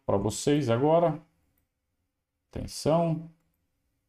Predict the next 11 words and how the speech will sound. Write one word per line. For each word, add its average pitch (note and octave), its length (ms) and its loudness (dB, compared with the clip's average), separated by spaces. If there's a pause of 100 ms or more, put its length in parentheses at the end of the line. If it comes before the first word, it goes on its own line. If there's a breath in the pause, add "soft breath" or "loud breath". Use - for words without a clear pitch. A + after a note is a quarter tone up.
(2250)
Mike E3+ 360 4
apoiando D#3 560 4
bastante B2+ 560 2
pela A#2+ 200 4
direita C3+ 420 4
e G#3 40 4
Piquerez F3+ 520 4
apoiando E3 400 4
bastante D#3+ 560 2
pela D3+ 160 2
esquerda. A2 560 2